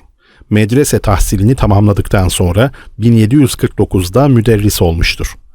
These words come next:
Bir süre Rumeli Kaz askeri Vassafzade Esat Efendi'ye tezkirecilik yapmıştır. Esat Efendi'nin kaza idaresindeyken usulsüz davrandığı iddiasıyla görevine son verilmesi sırasında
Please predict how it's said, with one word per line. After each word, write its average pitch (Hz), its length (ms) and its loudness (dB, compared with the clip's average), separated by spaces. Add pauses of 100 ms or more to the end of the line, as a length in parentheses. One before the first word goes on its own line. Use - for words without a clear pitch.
(240)
Bir 120 260 2
süre 120 340 0
Rumeli 127 440 2
Kaz 104 240 0
askeri 104 600 0
Vassafzade 107 960 0
Esat 120 300 -2
Efendi'ye 104 640 2
tezkirecilik 110 800 -2
yapmıştır. - 500 -8 (440)
Esat 110 300 -2
Efendi'nin 104 560 0
kaza 107 380 0
idaresindeyken 101 1080 0
usulsüz 120 600 -2
davrandığı 107 520 2
iddiasıyla 98 760 -4
görevine 110 500 0
son 151 340 0
verilmesi 110 480 2
sırasında 95 640 0